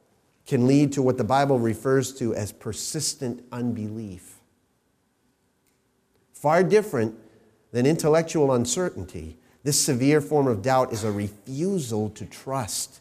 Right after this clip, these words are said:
which ultimately leads to despair. And there are a lot of people today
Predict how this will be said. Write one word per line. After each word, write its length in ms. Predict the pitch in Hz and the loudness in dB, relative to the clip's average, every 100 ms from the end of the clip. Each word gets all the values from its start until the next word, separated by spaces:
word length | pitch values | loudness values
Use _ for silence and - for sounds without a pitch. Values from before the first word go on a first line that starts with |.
| _ - | _ -16
which 220 | 104 - _ | -16 -16 _
ultimately 560 | 131 143 135 117 101 98 | -6 -4 -4 -6 -6 -8
leads 520 | 101 120 92 82 - _ _ _ | -4 -4 -4 -8 -14 _ _ _
to 80 | 95 | -14
despair. 560 | 82 - - 101 87 - _ _ _ _ _ _ _ _ _ _ | -14 -14 -14 -12 -12 -16 _ _ _ _ _ _ _ _ _ _
And 120 | 110 110 | -2 2
there 100 | 117 | 2
are 160 | 104 | 2
a 60 | 95 | 0
lot 200 | 113 131 | 0 -2
of 120 | 143 | -4
people 240 | 156 120 | -8 -10
today 380 | 117 101 90 90 | -10 -10 -10 -10